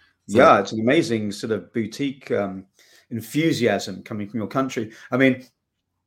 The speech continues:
Speaker 2: you know, Amer-, uh, America always had these exotic brands in anyway. I mean, the Europe or the rest of the world was, you know, I grew up was, like, ninety-five percent Cuban, five percent Davidoff. You know, even Arturo Fuente and stuff was, like, pretty exotic.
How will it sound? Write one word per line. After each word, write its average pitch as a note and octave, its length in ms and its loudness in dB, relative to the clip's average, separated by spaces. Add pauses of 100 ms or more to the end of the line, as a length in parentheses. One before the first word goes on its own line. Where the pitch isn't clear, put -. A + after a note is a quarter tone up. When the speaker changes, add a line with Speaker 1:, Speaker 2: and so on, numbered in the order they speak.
Speaker 2:
you D3 100 -2
know, C3 140 2
Amer-, A#2+ 220 0
uh, A#2+ 220 0
America C#3 420 2
always B2+ 200 4
had B2+ 140 0
these A2+ 160 -6
exotic G#2+ 480 -4
brands A2+ 400 -2
in G#2 120 -4
anyway. G#2+ 400 -2
I E2+ 40 -8
mean, G2+ 220 -8
the G#2 240 -8
Europe B2 420 4 (360)
or A2 160 -4
the G#2+ 80 -6
rest C#3+ 280 0
of A#2 80 -6
the G#2+ 60 -4
world A2 440 2
was, G#2 440 -10
you A2 100 -8
know, G#2+ 260 -8 (300)
I A#2 120 -4
grew A#2 220 -2
up A2 180 -6
was, G#2 180 -8
like, A2 180 -6
ninety-five B2 560 -2
percent A#2 280 -8
Cuban, D#3+ 360 -4
five B2+ 280 -2
percent A2 340 -8
Davidoff. C#2+ 460 -12 (840)
You B2 120 -2
know, A2+ 260 0
even C3 220 0
Arturo A#2+ 400 2
Fuente C3 480 -2
and G2 160 -10
stuff - 300 -6
was, G2 160 -8
like, G2+ 260 -8
pretty B2+ 340 -2
exotic. G#2+ 540 -6